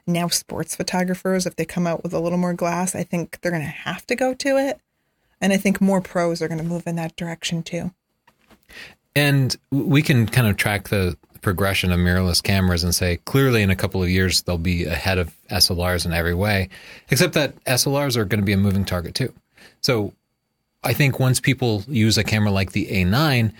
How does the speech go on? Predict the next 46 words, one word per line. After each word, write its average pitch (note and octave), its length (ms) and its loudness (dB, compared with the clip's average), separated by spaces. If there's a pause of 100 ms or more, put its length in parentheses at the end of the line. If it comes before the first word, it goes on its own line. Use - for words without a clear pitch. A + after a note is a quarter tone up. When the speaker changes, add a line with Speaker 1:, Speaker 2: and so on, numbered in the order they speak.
(140)
Speaker 2:
they'll A2 140 0
realize A2 460 2
the G2+ 80 -4
benefits A#2+ 500 0
of F#2+ 380 -2
an G2+ 120 0
electronic F#2+ 440 2
viewfinder F#2 440 0
and F#2 100 2
a F2+ 60 0
silent F#2 360 0
shutter. G#2+ 280 2
And F#2+ 160 2
we A#2 100 6
might A#2+ 380 2
see A#2+ 500 2 (440)
S A2+ 180 0
L G2+ 200 0
Rs F#2+ 300 0
that G2+ 240 -2 (240)
have F#2+ 300 -2
those F2 220 -2
features. - 440 -2 (600)
So G#2+ 140 2
we G#2+ 80 4
might A#2 220 4
actually G#2 300 0
see G#2+ 160 0
some G2+ 160 -2
technology G2 500 0
moving F#2+ 260 2
from G2+ 320 2
mirrorless F#2 340 2
cameras F#2 440 0
over F#2 220 -2
to F2+ 120 -6
S E2+ 240 -2
L - 60 -2
Rs. - 20 -2
Speaker 1:
So G3 140 0
a - 20 0
little F#3+ 200 0
cat G#3 300 -4
and G3+ 100 0
mouse G3+ 320 -2
action? A3 500 -2